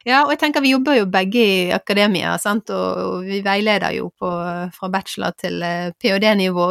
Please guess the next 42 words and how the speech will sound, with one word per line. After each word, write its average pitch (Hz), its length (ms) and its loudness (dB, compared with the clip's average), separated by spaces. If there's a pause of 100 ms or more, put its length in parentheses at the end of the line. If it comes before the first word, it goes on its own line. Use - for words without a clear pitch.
Jeg 202 180 -4
kjenner 220 460 0
jo 175 180 -2
til, 185 320 -2
altså 185 240 -6
det, 196 220 -4
det, 180 160 -4 (120)
det 185 120 -2
er 196 40 -2
mye 202 220 0
som 170 260 -6
er 160 380 -8 (640)
fortsatt, - 480 -4
så - 140 -10
å - 20 -20
si, 202 120 -4
smurt - 360 -4
med 156 140 -2
alkohol, 160 340 -8
altså, 156 320 -10
eh, 165 440 -10
samlinger 180 680 -4
og, - 320 -8
og 175 80 -6
så - 80 -10
likt, 170 200 -12
selv 190 280 -2
om 175 160 -4 (320)
samtidig 190 640 -2 (160)
i 170 160 -6
en 175 80 -8
statlig 180 760 -6
bedrift 185 400 -6
så 190 140 -8
er 180 80 -4
jo 170 160 -8 (340)
tanken 175 320 -4
at 180 80 -8
man 214 160 -10
ikke 220 220 -10
skal - 180 -10
ha 175 120 -2